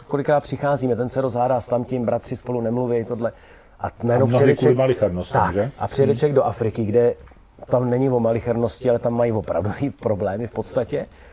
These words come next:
Speaker 1: A najednou vidí, jak prostě ty děti se navzájem vychovávají, <clears throat> jak tam prostě poslouchají ty starší,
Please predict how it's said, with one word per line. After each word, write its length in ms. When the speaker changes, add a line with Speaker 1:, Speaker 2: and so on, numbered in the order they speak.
Speaker 1:
A 100
najednou 280
vidí, 220
jak 140
prostě 260
ty 120
děti 300
se 140
navzájem 320
vychovávají, 600
<clears throat> 360
jak 180
tam 140
prostě 280
poslouchají 560
ty 120
starší, 560